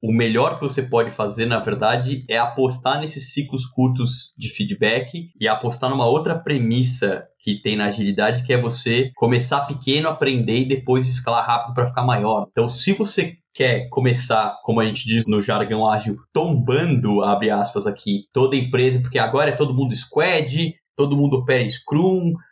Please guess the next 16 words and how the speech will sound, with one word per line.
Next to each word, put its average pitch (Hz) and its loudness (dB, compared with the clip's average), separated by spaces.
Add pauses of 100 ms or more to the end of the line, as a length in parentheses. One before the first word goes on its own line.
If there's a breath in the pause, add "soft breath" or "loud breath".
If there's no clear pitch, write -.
(100)
todo 143 2
mundo 147 2
vai 123 2
ser 113 2
ágil, 139 0
vai 117 0
ser 123 -4
tudo 151 -2
diferente, 127 -2 (160)
é 107 0
muito 151 0
provável 131 0
que 139 -4 (200)
duas 196 2
coisas 175 0
aconteçam. 165 -2